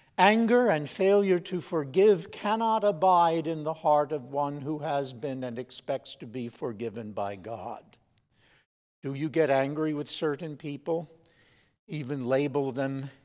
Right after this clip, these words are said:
an idiot? Moron or whatever. To be completely honest, admit your sin before God, and reconcile with the other if possible. Leave your gift there before the altar and first go make peace, Jesus says.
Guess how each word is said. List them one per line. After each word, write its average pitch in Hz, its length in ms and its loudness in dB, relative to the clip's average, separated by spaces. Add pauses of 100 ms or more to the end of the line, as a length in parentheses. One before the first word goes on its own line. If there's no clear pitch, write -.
(120)
an 120 120 -8
idiot? 127 560 -2 (460)
Moron 139 840 2 (160)
or 120 200 -4
whatever. 113 600 -8 (1040)
To 185 80 -2
be 226 180 6
completely 247 680 0
honest, 214 720 2 (360)
admit 143 440 -4
your 180 100 2
sin 135 380 -6
before 120 400 -6
God, 98 500 -10 (480)
and 113 200 -12
reconcile 131 760 -4
with 113 260 -8
the 120 160 -12
other 113 400 -8
if - 300 -16
possible. 110 720 -16 (680)
Leave 143 300 -8
your 127 180 -2
gift 139 380 -4
there 117 220 -2
before 113 500 -6
the 104 160 -10
altar 120 520 -6
and 98 160 -16
first - 440 -8
go 110 180 -8
make 98 340 -16
peace, 139 380 -14
Jesus 92 480 -18
says. - 640 -16